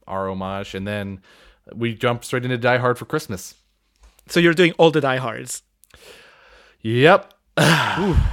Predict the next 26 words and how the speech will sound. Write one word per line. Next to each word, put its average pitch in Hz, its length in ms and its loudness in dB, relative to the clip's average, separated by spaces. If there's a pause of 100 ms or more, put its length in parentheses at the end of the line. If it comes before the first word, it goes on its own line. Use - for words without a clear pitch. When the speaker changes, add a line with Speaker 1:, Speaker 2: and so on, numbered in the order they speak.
(340)
Speaker 2:
We 147 120 0
did 175 180 4
Die 160 160 6
Speaker 1:
Yeah. 156 80 6
Speaker 2:
Hard, 151 300 2
uh, 123 540 -4 (400)
five 127 760 -4 (600)
way 147 420 0
back 135 340 -2
in 131 100 -8
the 131 100 -6
early 139 220 -2
days 131 200 -6
of 131 80 -12
the 131 80 -12
show, 123 380 -6
and, 120 300 -10
uh, 120 160 -8 (440)
I 147 140 0
do 165 140 -2
not 170 220 2
envy 151 540 0 (340)
that 139 280 -4
revisit. 135 680 -6 (300)
Uh, 107 380 -12
Speaker 1:
It's, - 480 -10